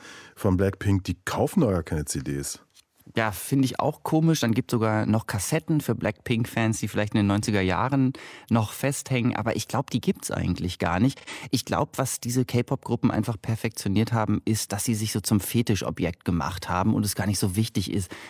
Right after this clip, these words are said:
Speaker 2: ob die C D dann jetzt wirklich abgespielt wird. Es geht einfach darum, sie zu besitzen.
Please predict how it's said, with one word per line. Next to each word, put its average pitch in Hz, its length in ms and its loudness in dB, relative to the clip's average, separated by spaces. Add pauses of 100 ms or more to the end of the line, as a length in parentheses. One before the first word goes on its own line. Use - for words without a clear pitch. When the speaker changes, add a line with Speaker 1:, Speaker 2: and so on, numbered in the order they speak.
(120)
Speaker 2:
ob - 160 -2
die 101 80 -2
C - 120 0
D 110 140 4
dann 110 160 6
jetzt 95 220 2
wirklich 107 320 2
abgespielt 101 640 -2
wird. 107 160 2
Es - 80 -2
geht - 180 -2
einfach 104 220 -2
darum, 98 360 2 (200)
sie 101 240 0
zu - 180 0
besitzen. 95 640 0